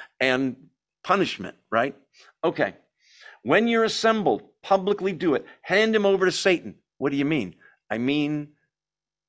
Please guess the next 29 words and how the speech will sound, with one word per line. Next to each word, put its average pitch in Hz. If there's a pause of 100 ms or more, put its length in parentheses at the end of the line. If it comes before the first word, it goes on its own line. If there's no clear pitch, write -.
(140)
inside 175
a 180
church. - (180)
And 104
I 117
don't 151
mean 196
the 185
building. 151
I 113
mean 127
being 190
with 185
other 175
believers 170
in 117
fellowship 160
and 120
in 139
obedience 180
to 170
God. 131 (1080)
There's 131
a 117
certain 190
protection - (380)
that 139 (180)
occurs 113 (400)
here 110